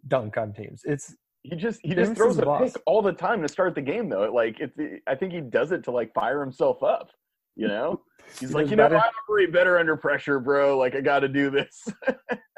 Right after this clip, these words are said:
Speaker 2: It's, like, part of the game plan, I think.
Speaker 1: Can, I, I just, Jameis, man. Four hundred fifty-eight passing yards. I mean, that's the second time. What's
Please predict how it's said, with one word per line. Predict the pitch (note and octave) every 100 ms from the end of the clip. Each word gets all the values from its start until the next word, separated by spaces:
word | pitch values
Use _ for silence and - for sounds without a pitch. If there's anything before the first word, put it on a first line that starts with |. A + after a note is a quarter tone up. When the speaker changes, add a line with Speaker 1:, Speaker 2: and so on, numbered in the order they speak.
| - _ -
Speaker 2:
It's, | D3 -
like, | G3 E3
part | E3+
of | D3
the | B2
game | G#2+ A#2+ D#3
plan, | G#2+ F#2 F#2+
I | F2+
think. | F#2+ F#2+ - _ _ _ _ _ _ _ _ _ _
Speaker 1:
Can, | - E3 - _ _ _
I, | - D3+
I | C#3 C#3+
just, | A#2+ G#2 - _ _ -
Jameis, | G#2+ F2+ E2+ -
man. | G1+ C#2+ B2+ _ _ _ _ -
Four | - - D3+ D#3+ E3+
hundred | D#3 D3 C3
fifty-eight | C3 C3+ A#2+ A#2
passing | A#2 A2 - A2
yards. | G2+ B2+
I | D3+
mean, | C#3+
that's | D3 D#3+
the | E3+
second | - D3 D3
time. | D#3+ D#3 D3 _ _ _ _ -
What's | E3+ D3